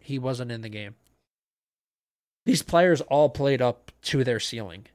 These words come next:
in my opinion. Uh, Bruno, a bit of a non-factor, but everybody else looked extremely good. It was a game of individual performances. It was a game of sprints, and United straight up outworked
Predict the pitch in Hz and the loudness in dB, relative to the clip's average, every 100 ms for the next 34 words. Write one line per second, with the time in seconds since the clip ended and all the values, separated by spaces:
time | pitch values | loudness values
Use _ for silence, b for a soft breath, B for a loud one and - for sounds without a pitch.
0 | _ - 127 120 113 120 98 87 - _ | _ -10 -4 -4 -4 -6 -10 -16 -18 _
1 | _ - 120 117 117 - 113 135 143 156 | _ -6 -2 -2 -4 -8 -12 -2 0 2
2 | 156 151 123 117 139 131 123 117 - 107 | 2 0 -4 0 2 2 -2 -4 -2 -4
3 | - 107 - - 131 135 143 147 147 170 | -4 -14 -16 -8 -2 0 0 4 4 4
4 | - - - 127 - - - _ _ _ | 0 -14 -8 -8 -8 -16 -20 _ _ _
5 | 131 - - - 123 117 120 131 120 120 | -12 -6 -6 -8 -8 -6 -4 -4 -4 -4
6 | 120 110 _ _ _ _ _ 127 104 95 | -4 -6 _ _ _ _ _ -6 -6 -8
7 | _ _ _ _ - 131 131 127 107 135 | _ _ _ _ -8 -2 0 -2 -2 0
8 | 143 151 135 123 131 131 123 123 120 110 | 0 -4 -8 -6 -6 -4 0 0 0 -4
9 | - 107 143 135 131 139 131 - - 117 | -6 -10 -4 -4 -4 -2 -4 -4 -10 -10
10 | 113 113 113 107 98 - - - 131 156 | -10 -12 -12 -12 -10 -6 -6 -2 -2 -2
11 | - - _ _ _ - 143 131 131 143 | -4 -10 _ _ _ -14 -6 -2 0 0
12 | 147 170 _ _ - - - 139 143 135 | -2 -6 _ _ -8 -8 -2 0 2 2
13 | 123 - _ _ _ 135 131 131 _ _ | 0 -4 _ _ _ 0 2 0 _ _
14 | _ 123 127 104 - | _ -2 -2 -2 -12